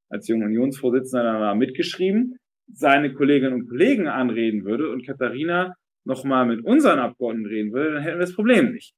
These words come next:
Und das geht mir gerade ziemlich auf den Senkel, weil wir jetzt sozusagen entscheiden müssen und aber das große Theater gerade in Berlin steht. Entschuldigung.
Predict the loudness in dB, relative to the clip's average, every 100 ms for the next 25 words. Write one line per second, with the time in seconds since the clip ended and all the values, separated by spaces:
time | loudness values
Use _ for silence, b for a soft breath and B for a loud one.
0 | -6 -2 0 -2 -2 -2 -2 -2 0 -2
1 | -6 _ -2 2 2 0 -8 -6 -2 -2
2 | 0 -2 -2 -4 _ _ 2 4 4 0
3 | -12 -2 4 6 6 2 2 2 2 -2
4 | -2 4 4 4 0 -6 -6 -2 0 2
5 | 2 -2 -2 -2 -2 -2 -4 -4 -8 _
6 | _ _ 2 2 2 -2 -4 -4 -8 -2
7 | 0 0 0 0 2 2 0 0 -2 -8
8 | -18 -20 -20 -20 _ _ -8 -8 -8